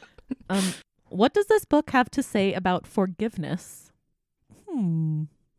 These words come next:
Speaker 2: Hmm. Maybe it's a, like, a,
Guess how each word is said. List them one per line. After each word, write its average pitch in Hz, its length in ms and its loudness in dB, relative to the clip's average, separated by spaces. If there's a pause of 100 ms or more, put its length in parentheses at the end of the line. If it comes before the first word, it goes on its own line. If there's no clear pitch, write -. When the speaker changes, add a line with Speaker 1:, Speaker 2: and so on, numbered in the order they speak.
(200)
Speaker 2:
Hmm. 226 560 2 (1080)
Maybe 247 220 2
it's 427 140 2
a, 427 60 2
like, 349 220 0
a, 185 480 0